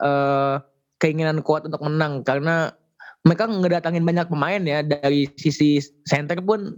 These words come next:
big man pun mereka kehilangan Firman Dwi Nugroho, tapi mendatangkan Brian Elang dan juga Galang Gunawan, yang satu center scorer, yang satu center defender. Jadi kayak, eh,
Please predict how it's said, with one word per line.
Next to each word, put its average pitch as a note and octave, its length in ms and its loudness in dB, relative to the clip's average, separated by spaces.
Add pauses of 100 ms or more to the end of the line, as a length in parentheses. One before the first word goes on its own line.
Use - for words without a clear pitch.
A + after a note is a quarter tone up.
big D3+ 200 6
man F#3 160 2
pun G#3 80 0
mereka F#3+ 240 0
kehilangan D3 640 -2
Firman D3 480 2
Dwi C#3+ 160 4
Nugroho, D3 720 2
tapi F#3 400 -2 (400)
mendatangkan D3+ 640 0
Brian C#3+ 320 0
Elang D#3 320 0
dan C#3+ 80 2
juga C#3+ 240 4
Galang C#3 360 0
Gunawan, C#3+ 520 0
yang A#2+ 160 -8
satu C3 160 -4
center B2+ 400 -2
scorer, C3+ 400 0
yang C#3+ 200 -2
satu D3 200 -2
center C#3 240 -2
defender. C#3 400 -2
Jadi D3+ 240 0
kayak, C#3+ 320 -2 (640)
eh, C#3 460 2